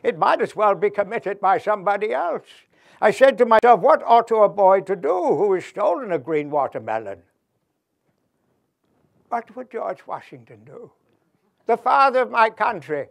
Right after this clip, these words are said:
the only boy, can never tell a lie. What would he do? Well, there's only one right and proper thing for any boy to do who's stolen a green watermelon. He must make restitution.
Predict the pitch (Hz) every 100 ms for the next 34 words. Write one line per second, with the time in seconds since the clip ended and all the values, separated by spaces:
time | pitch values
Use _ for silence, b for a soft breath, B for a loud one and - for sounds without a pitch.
0 | b - - 311 294 285 233 277 262 254
1 | 214 170 180 220 214 226 226 214 196 180
2 | 170 160 151 _ _ _ _ _ - 220
3 | 226 202 208 180 175 - 113 135 - -
4 | - 165 - 117 - 131 - - 120 160
5 | - 151 170 175 131 - 262 151 156 139
6 | 135 147 160 135 b b 160 143 - 160
7 | 180 151 147 113 165 170 110 - - 135
8 | 110 107 120 98 _ _ _ _ _ _
9 | _ _ 160 226 214 233 247 - 147 214
10 | 208 135 220 - - 220 - - - 330
11 | 120